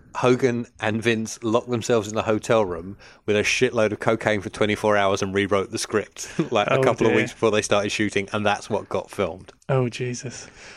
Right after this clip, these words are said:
Speaker 1: The pictures on the box are quite incredible and extremely eighties. So this was made in nineteen eighty-nine, or released in
Speaker 2: Right.
Speaker 1: nineteen eighty-nine.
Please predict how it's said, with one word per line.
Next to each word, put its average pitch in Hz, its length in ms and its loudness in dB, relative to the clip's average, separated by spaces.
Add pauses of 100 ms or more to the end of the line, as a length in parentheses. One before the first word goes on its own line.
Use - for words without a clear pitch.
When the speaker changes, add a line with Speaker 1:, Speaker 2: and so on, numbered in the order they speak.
(140)
Speaker 1:
The - 80 -2
pictures 151 560 2
on 117 260 0
the 110 80 4
box - 560 0
are 101 240 -2
quite 113 640 -2
incredible 95 720 -2
and 95 180 -6
extremely 101 640 -4
eighties. 104 460 -2
So 117 100 -2
this 123 160 -4
was 131 80 0
made 120 180 4
in 104 100 -2
nineteen 98 320 -4
eighty-nine, 90 520 -8
or 104 100 -2
released 101 300 2
in 131 60 2
Speaker 2:
Right. 135 80 -2
Speaker 1:
nineteen 90 240 -14
eighty-nine. 92 400 -12